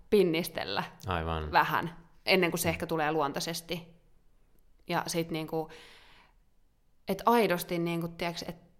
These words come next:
Speaker 1: et nyt ei oo mitään väliä sillä, mitä mä ajattelen, tai mitä mä sanon, tai mit-, mitä mä sanon seuraavaksi, tai mitä mä kommentoin, tai miten mä suhteudun tähän, miten se toinen, mitä se toinen ihminen sanoo. Et sillä ei oo mitään väliä.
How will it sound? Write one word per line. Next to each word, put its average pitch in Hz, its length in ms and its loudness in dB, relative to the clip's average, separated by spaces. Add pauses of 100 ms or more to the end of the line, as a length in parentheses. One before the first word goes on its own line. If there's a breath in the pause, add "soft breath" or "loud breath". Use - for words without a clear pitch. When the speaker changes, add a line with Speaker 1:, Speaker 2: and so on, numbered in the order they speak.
Speaker 1:
et 180 100 -8 (200)
nyt 226 200 0
ei 190 140 4
oo 180 60 0
mitään 196 420 0
väliä 156 280 -2
sillä, 160 260 -4
mitä 156 200 -6
mä 160 320 4
ajattelen, 139 520 -8 (220)
tai 156 180 2
mitä 156 220 -2
mä 156 160 -2
sanon, 104 480 -4 (260 loud breath)
tai 143 220 2
mit-, 156 260 -6
mitä 165 220 -2
mä 165 80 0
sanon 165 240 0
seuraavaksi, 151 600 2
tai 139 100 -4
mitä 160 140 -4
mä 160 80 -2
kommentoin, 160 440 0
tai 170 100 -2
miten 175 220 -2
mä 175 60 -2
suhteudun 190 560 -2
tähän, 151 180 -8
miten - 220 -8
se 165 80 -12
toinen, 156 560 -6
mitä 165 200 -8
se - 120 -8
toinen 156 240 -4
ihminen 160 160 -4
sanoo. - 320 -4
Et - 80 -8
sillä 190 160 -4
ei 190 40 -2
oo 196 60 -2
mitään 208 320 -2
väliä. 165 360 -2